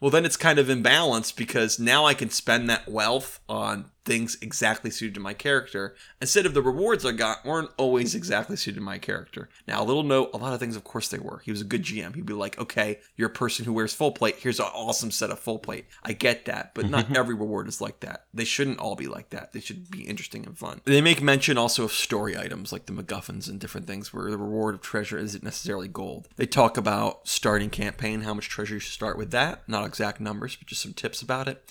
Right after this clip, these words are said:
Speaker 1: And then how to make basic treasure interesting. And there's lots of good tips here on to help beyond, you know, money and magic items. I don't give my players enough, like, art and other forms of wealth.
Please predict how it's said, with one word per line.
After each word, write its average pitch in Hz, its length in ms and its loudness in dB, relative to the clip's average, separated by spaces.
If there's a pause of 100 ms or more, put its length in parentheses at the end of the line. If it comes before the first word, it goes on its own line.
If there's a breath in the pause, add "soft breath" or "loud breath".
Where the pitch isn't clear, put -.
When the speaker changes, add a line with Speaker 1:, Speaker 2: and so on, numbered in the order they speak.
(320 loud breath)
Speaker 1:
And 156 80 0
then 175 60 8
how 214 80 8
to 226 80 4
make 214 300 0
basic 147 440 2
treasure 113 600 0 (160 soft breath)
interesting. 147 560 2
And - 80 -4
there's 113 160 0
lots 160 280 8
of 156 80 -4
good 156 100 4
tips - 240 0
here 113 140 4
on 107 80 2
to 101 40 0
help - 380 2
beyond, 110 580 0
you 107 160 -4
know, 104 160 -6
money 113 520 -2
and 107 180 -6
magic 104 540 -6
items. - 440 -4
I 190 80 8
don't 254 140 6
give 233 80 2
my 170 120 6
players 127 400 4
enough, 110 360 -4
like, 110 200 -2 (200)
art - 500 4
and 123 200 0
other 131 180 8
forms 117 320 0
of 104 140 -4
wealth. 104 440 -2